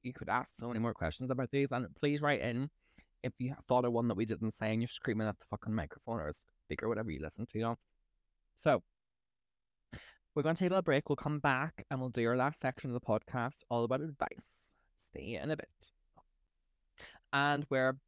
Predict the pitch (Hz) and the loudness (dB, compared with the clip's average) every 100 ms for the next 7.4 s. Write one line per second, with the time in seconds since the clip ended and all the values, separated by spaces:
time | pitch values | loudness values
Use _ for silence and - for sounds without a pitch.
0 | _ - 127 123 - - - 135 - 135 | _ 0 2 2 -2 -8 -4 -2 -2 -4
1 | - 143 151 165 156 156 160 147 151 143 | -2 0 2 4 4 2 0 0 0 -2
2 | - - 123 113 - 120 127 123 127 78 | -6 -4 -2 -2 -2 -2 -2 -6 -6 -4
3 | 117 127 147 - 147 - - 185 156 - | -2 -2 -2 -2 -2 -2 -2 -2 -2 -4
4 | 139 - 185 175 139 127 123 127 131 131 | -6 0 2 2 2 2 2 0 0 -2
5 | 131 127 131 - - 120 - - - _ | -2 -4 -8 -6 -4 -4 -4 -12 -20 _
6 | 190 180 165 156 - 170 170 156 156 160 | 2 2 4 2 2 2 4 2 0 -2
7 | 143 135 131 | 0 0 -2